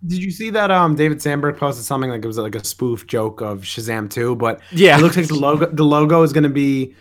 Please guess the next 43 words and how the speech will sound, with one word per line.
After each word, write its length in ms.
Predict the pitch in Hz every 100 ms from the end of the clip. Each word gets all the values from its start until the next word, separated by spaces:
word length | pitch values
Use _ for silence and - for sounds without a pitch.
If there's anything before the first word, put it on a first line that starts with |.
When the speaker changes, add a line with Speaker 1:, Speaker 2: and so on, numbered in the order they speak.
| _ -
Speaker 1:
instead 260 | 151 170
of 60 | 151
Shazam 80 | 147
Speaker 2:
exclamation 320 | 147 151 151
Speaker 1:
two, 140 | 156
it's 100 | 151
gonna 120 | 156
be 60 | 139
Shazam 300 | 117 131 143
with 120 | 127
two 200 | - 156
exclamation 560 | 143 143 147 139 135 151
points? 360 | 160 165 - _
Speaker 2:
Yeah, 320 | 151 190 175
yeah. 260 | 160 165 127
I 40 |
don't 140 | 135 160
know 60 |
if 60 | 165
that's 200 | 156 -
a 40 |
joke 280 | 117 131 139
or 40 | 127
not. 140 | 113
If 40 | 120
that's 260 | 123 -
legit, 380 | 120 113 131 117
but 180 | 120 120
I, 180 | - 151 -
I 80 | 156
dig 240 | 160 135 131
it. 160 | 185 _ _ _ _ _ -
It's 140 | 143
a 40 |
Speaker 1:
Yeah, 160 | 156 139
Speaker 2:
little 140 | 147
Speaker 1:
I, 40 | 139
I 40 |
could 120 | 147
dig 140 | 151 143
that 120 | 135
as 100 | 117
well. 360 | 110 101 _